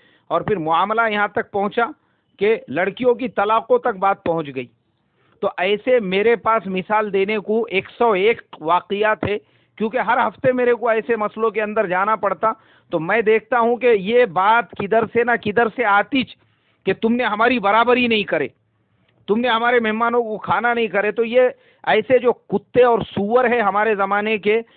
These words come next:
जिन्होंने ज़िंदगियों में कभी खाएवा नहीं है, क्या ज़रूरत है? पै-, खिलाफ सुन्नत अमल करोगे, म-, ऐसे मसले पैदा होंगे, चाहे लड़की वाला हो या लड़के वाला हो। लड़के वाले के लिए तो सराहतन हराम, हराम और हराम है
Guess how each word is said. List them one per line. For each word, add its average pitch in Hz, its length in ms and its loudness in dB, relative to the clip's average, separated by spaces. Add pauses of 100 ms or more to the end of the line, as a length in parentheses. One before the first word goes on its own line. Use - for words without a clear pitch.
(200)
जिन्होंने 202 400 0
ज़िंदगियों 208 580 0
में 247 140 0
कभी 233 240 -2
खाएवा 208 500 0
नहीं 233 200 -2
है, 220 160 -4 (340)
क्या 226 180 0
ज़रूरत 202 440 -2
है? 202 180 -2 (120)
पै-, 180 160 0 (560)
खिलाफ 208 440 0
सुन्नत 247 500 2
अमल 240 260 2
करोगे, 226 500 2 (400)
म-, 143 120 -4
ऐसे 196 400 0
मसले 190 340 -4
पैदा 170 300 0
होंगे, 156 280 0
चाहे 180 340 -2
लड़की 208 420 -4
वाला 226 260 2
हो 226 140 4
या 254 120 2
लड़के 196 360 0
वाला 180 260 2
हो। 156 120 -2
लड़के 180 380 0
वाले 214 300 2
के 233 160 0
लिए 220 260 0
तो 254 280 0 (300)
सराहतन 247 720 2
हराम, 220 680 2
हराम 196 420 0
और 196 160 0
हराम 220 420 2
है 208 240 -2